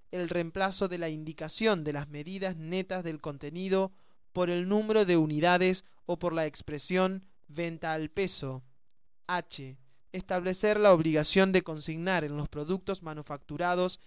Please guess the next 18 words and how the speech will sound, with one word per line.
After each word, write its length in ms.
que 100
se 160
comercialicen 840
sin 240
envasar 600
su 260
peso 320
neto 460
o 140
medidas. 760
I. 300
Obligar 560
a 40
exhibir 720
o 160
publicitar 680
precios. 800
J. 600